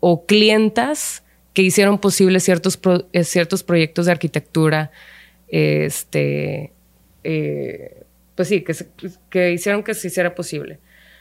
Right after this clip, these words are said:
Entonces ese libro es como, es una introducción, o sea, te da un pequeño guiño, de-, digo, un pequeño intro de, eh, eh, mujeres, y te digo, mujeres y arquitectas, eh, importantes para que cada quien las empiece a investigar.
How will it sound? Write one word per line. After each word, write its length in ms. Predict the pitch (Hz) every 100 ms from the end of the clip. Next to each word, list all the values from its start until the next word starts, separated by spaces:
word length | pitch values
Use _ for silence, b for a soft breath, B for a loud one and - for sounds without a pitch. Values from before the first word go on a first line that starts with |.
| b b b b _ _ _ _
Entonces 460 | 196 202 214 226 247
ese 200 | 254 262
libro 380 | 254 240 233 247
es 140 | 220
como, 600 | - 226 220 202 180 151
es 160 | 196 196
una 160 | 240
introducción, 880 | 254 240 233 202 185 - - 208 226
o 60 | 240
sea, 160 | 208 -
te 80 |
da 120 | 185 185
un 200 | 196 196
pequeño 440 | 220 214 214 214
guiño, 500 | 196 202 208 214 214
de-, 200 | 196 175
digo, 200 | 185 180
un 120 | 180
pequeño 560 | 208 202 190 185 190 190
intro 300 | 185 185 190
de, 340 | 175 156 - -
eh, 460 | 175 165 156 - _ _ -
eh, 240 | 170 160
mujeres, 960 | 160 165 170 190 180 190 190 - - - -
y 160 | 170
te 140 | - 170
digo, 120 | 160
mujeres 340 | 156 180 185
y 20 | 190
arquitectas, 840 | 165 151 170 170 185 180 - - _
eh, 240 | 170 156 151
importantes 800 | 180 160 170 190 185 196 254 247
para 200 | 170 156
que 160 | 160
cada 220 | - 165 165
quien 180 | 185
las 140 | 180 185
empiece 260 | 170 165 170
a 20 |
investigar. 540 | 170 - 151 160 214